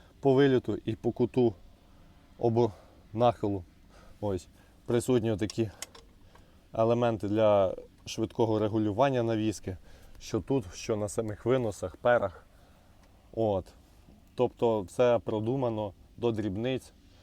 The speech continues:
щоб швидко можна було переналаштовувати та реагувати на якусь зміну навісного обладнання,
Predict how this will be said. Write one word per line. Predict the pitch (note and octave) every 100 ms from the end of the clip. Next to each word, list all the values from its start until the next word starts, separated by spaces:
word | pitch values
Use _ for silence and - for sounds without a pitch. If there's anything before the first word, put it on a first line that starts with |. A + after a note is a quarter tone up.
| _ -
щоб | - F#2+
швидко | - B2 -
можна | A2 A#2 G#2+ G#2+
було | G2 A2
переналаштовувати | G#2+ A2 A2 G#2+ G#2 - B2+ B2 G#2 G2 F2+ - - - - - -
та | - A2+ A2 - - - - - - -
реагувати | A2 A2+ G#2 F#2+ G#2 A2+ G#2+
на | F#2+
якусь | F2+ G#2
зміну | F#2+ G2+ B2+ C3 A#2+
навісного | A2+ G#2 - A#2+ G#2
обладнання, | G2 F#2 B2 C#3 A#2+ A2+ G2+